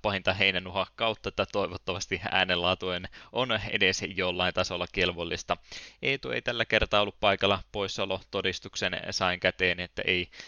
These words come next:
tällä kertaa ehtinyt nauhoituksiin tulemaan, mutta toivottavasti ensi kerralla sitten Eetukin näihin mukaan jo lähtee. Selvästikään Eetu ei tiedä, kuinka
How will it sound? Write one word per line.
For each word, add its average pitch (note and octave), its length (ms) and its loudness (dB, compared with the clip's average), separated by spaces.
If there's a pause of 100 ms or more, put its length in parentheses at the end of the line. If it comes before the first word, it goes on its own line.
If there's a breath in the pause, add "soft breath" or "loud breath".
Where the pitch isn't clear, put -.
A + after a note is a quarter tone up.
(120 loud breath)
tällä D3 180 2
kertaa B2 440 4
ehtinyt A2 380 -2 (100)
nauhoituksiin G2+ 680 0
tulemaan, F2+ 420 0
mutta F2+ 300 -6 (160)
toivottavasti F2 600 -4 (140)
ensi F#2+ 340 2
kerralla F2+ 340 2
sitten F#2 320 -8
Eetukin F2+ 380 -2
näihin F2+ 300 2 (420 loud breath)
mukaan A2 500 0
jo G2+ 80 4
lähtee. F#2+ 420 2 (120)
Selvästikään F2 840 -2 (140)
Eetu F#2 240 -2
ei F2+ 80 -2
tiedä, F2+ 360 2
kuinka F#2 280 -8